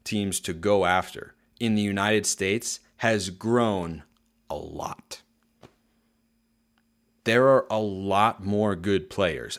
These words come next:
I don't have the specific numbers, but what I can tell you is football continues to be, here in the United States, a bigger and bigger part of society.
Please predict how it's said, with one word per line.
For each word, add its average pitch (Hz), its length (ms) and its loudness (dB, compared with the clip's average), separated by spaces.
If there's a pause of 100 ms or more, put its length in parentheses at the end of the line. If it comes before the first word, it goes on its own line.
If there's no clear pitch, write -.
I 98 120 2
don't 113 380 0
have 117 280 0
the 104 80 -2
specific - 640 -2
numbers, 110 400 2
but 113 160 0
what 120 180 6
I 113 120 6
can 104 200 -4
tell 113 280 2
you 85 220 -2
is 92 340 -2 (600)
football 156 540 2
continues 120 760 0
to 104 120 -4
be, 85 360 -6 (680)
here 113 180 4
in 107 100 4
the 104 60 2
United 95 440 -2
States, 90 360 -2 (280)
a 117 140 0
bigger 104 580 2
and 90 360 -6
bigger 101 280 2
part 95 540 -2 (460)
of 98 180 -4
society. - 760 -4